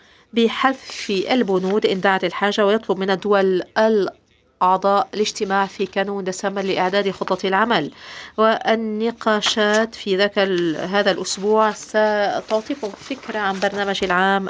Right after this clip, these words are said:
القادم. والمقرر الثاني يدعو كذلك المفوضية لتكون صريحة وتحليلية في التقارير التي ترفع إلى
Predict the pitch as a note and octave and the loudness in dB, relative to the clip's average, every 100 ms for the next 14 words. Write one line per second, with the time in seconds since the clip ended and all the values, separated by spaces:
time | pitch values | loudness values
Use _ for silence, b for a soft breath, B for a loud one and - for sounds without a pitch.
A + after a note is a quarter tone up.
0 | - F3+ - C4 A#3 F3 E3+ E3+ F3 - | -2 -2 0 0 0 0 -4 -4 -2 0
1 | F#3 F3+ - A3 G3 F3 - F3+ - A3 | 0 -2 -2 0 2 0 0 -8 0 2
2 | G#3+ G#3+ G#3+ B B - B3+ C#4+ A3 G3+ | 2 0 -2 B B 0 2 4 2 0
3 | - F#3+ G#3+ A3 G#3+ G#3 - - D4+ A#3 | 0 2 4 2 2 2 2 2 2 2
4 | G3 G#3 F#3 F3+ A3+ A3 A3 F#3 F3+ F3+ | -2 2 4 4 4 4 4 2 0 -2
5 | A#3 A3 G3 - F#3 G#3+ G#3 G#3 G3 A#3 | -2 0 -2 -2 -2 -2 -2 -2 0 0
6 | C#4 A3+ - F#3 G#3+ A3+ G#3 G3 F#3 - | -2 -2 0 0 2 2 0 -4 -4 -2
7 | - G3 A#3 G#3+ F#3 F#3+ B3 A#3+ G3 F3 | 0 2 4 2 0 0 -2 0 0 0
8 | F#3+ F#3 | 0 -2